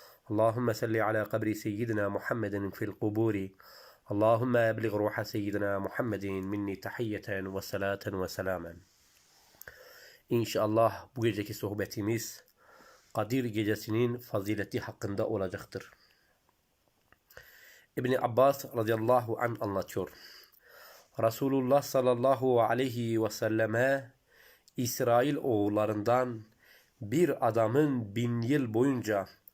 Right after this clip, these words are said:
Allah yolunda omuzunda silah taşıdığı,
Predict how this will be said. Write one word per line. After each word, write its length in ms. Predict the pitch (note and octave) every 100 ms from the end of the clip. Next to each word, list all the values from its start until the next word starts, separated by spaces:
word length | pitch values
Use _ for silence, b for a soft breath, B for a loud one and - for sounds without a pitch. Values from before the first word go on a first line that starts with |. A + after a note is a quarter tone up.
| b b b b
Allah 320 | A#2+ A#2 B2+ A2 A#2
yolunda 840 | A#2 A2+ A2+ A2 A#2 B2+ B2+ B2 _ b b b _
omuzunda 880 | B2 A2+ A#2 A2+ A#2+ A#2 A2 B2+ B2+
silah 440 | - - A2 B2 A#2
taşıdığı, 720 | - G#2+ - G#2 G2+ F#2+ G2